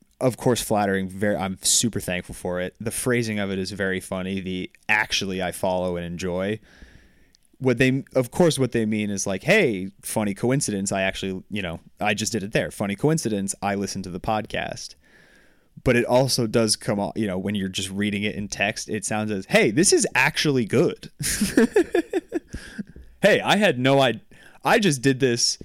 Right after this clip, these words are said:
on a whim, and funny enough, this is actually pretty enjoyable." <laughs> I've gotten that a couple times, um, and it, it, it just always makes me sm-,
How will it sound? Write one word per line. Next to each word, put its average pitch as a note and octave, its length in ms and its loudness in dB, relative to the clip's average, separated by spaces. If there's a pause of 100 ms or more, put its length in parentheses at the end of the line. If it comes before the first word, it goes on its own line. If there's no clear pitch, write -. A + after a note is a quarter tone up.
(300)
on B2+ 140 4
a G#2+ 60 0
whim, G#2 500 2
and G#2 380 -2
funny G3+ 260 2
enough, C#3 540 0 (500)
this E4 160 4
is D#3 120 2
actually C3 440 4
pretty G#3 280 4
enjoyable." B3+ 640 2 (140)
<laughs> - 1500 -8 (1080)
I've A2+ 180 -2
gotten A2+ 260 2
that G2+ 120 0
a G#2 60 -2
couple G#2 280 -4
times, G2+ 760 -2 (140)
um, E2 760 -8 (1900)
and G2 180 0
it, F#2 140 -2
it, F#2+ 240 -6
it F#2 160 -6
just F#2 180 -6
always F2 260 -4
makes E2+ 220 -6
me E2 100 -10
sm-, - 140 -14